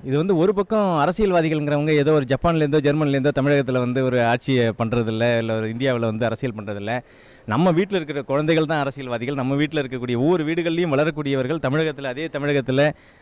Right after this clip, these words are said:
அ, தெருக்கள்ல இருக்கக்கூடிய நம்ம ம-, நண்பர்களும் சகோதரர்களும் தான் வந்து அரசியல்ல பரிணமிச்சு மாவட்டமாகவும் வட்டமாகவும் எம் எல் ஏவாகவும் எம் பியாகவும் போறாங்க. இப்ப இது வந்து ஒரு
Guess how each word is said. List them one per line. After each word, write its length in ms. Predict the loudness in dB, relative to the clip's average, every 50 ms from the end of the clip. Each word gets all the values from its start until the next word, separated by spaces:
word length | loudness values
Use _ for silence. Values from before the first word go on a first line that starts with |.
| _ -4
அ, 240 | -2 0 2 2 2 2
தெருக்கள்ல 580 | 2 2 2 2 2 2 2 2 0 0 -2
இருக்கக்கூடிய 440 | -4 -6 -12 -10 -10 -8 -8 -6 -6
நம்ம 220 | -4 -2 -2 0 0
ம-, 440 | 0 0 0 0 0 0 -2 -2 -2
நண்பர்களும் 540 | -2 -2 0 0 0 0 0 -2 -2 -4 -4
சகோதரர்களும் 720 | -4 -2 0 0 0 0 -2 -2 -2 -2 -2 -4 -2 -2
தான் 200 | 0 0 0 0
வந்து 220 | 0 -2 -2 -2
அரசியல்ல 340 | -2 -4 -4 -6 -4 -4 -4 -2
பரிணமிச்சு 640 | -2 -2 0 0 -2 -2 -4 -6 -6 -4 -2 -2 -4 -4
மாவட்டமாகவும் 800 | -4 -4 -4 -4 -2 -2 -2 0 0 0 0 -2 -2 -2 -2 -4
வட்டமாகவும் 640 | -4 -4 -4 -4 -4 -2 -2 0 0 0 0 0
எம் 160 | -2 -2 -4 -4
எல் 120 | -4 -4
ஏவாகவும் 280 | -4 -2 -2 0 0 -2
எம் 100 | -2 -2
பியாகவும் 320 | -4 -4 -4 -4 -2 -2 -2
போறாங்க. 340 | 0 0 -2 -4 -8 -12 -16 _ _ -20 -20 -20 -20 -20 -20 -18 -12 -10
இப்ப 460 | -4 0 2 4 4 4 2 0 -2 _ -6
இது 140 | -2 0
வந்து 420 | 0 0 0 2 4 4 4 4 0 _ -20 -16 -6 -2
ஒரு 320 | 0 4 4 4 4 2